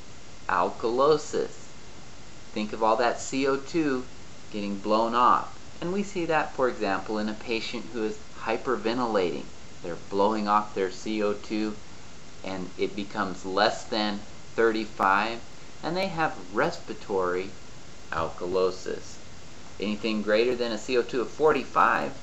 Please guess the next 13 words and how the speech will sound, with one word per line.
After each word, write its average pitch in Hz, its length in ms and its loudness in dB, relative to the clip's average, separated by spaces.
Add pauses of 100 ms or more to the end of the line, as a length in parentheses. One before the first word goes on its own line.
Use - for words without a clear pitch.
(500)
is 101 160 -4
a 92 80 -2
respiratory 98 960 2 (760)
acidosis. 95 1300 2 (280)
As 80 180 -6
we 85 100 -6
hold 90 260 -2
on 92 240 2
to 101 140 -2
that 95 260 -2
C 120 300 -2
O 120 140 6
two, 139 480 0